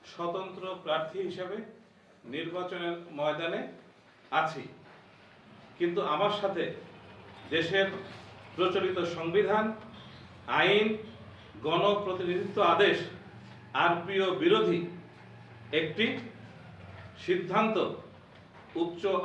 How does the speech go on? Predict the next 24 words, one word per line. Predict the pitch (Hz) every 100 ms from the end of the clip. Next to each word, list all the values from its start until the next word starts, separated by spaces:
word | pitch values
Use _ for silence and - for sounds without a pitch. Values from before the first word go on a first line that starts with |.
| 156
আদালতের | 175 180 180 180 160
মাধ্যমে | 147 143 180 190 - - - - - - - - 127
আমার | 160 180 190 196 - - - - - - - 165
প্রার্থিতা | 190 190 185 190 143 - - - - - - - - 160 156
স্থগিত | 196 202 202 -
করার | 180 160 160 160
একটি | - 160 -
খবর | 151 190 196
আপনারা | 156 156 143
হয়তো | 139 143 -
শুনেছেন, | 170 196 220 220 - - - _ _ _
আমিও | - 156 220 190 - - - - -
আমার | 147 156 156
আইনজীবীর | 147 185 180 170 151 139
মাধ্যমে | 135 160 269 - - - _ _ - 120
আমি | 131 127 127 - - _ _ _ -
শুনেছি। | 170 156 156 - - - - - _ _ _ _ _ _
আমি | 127 156 202 208 - - 156
এক | 160 185
সময় | 185 190 147
আওয়ামী | 160 175 190
লীগের | 190 190 156
রাজনীতির | 151 156 175 202 170
সঙ্গে | 190 185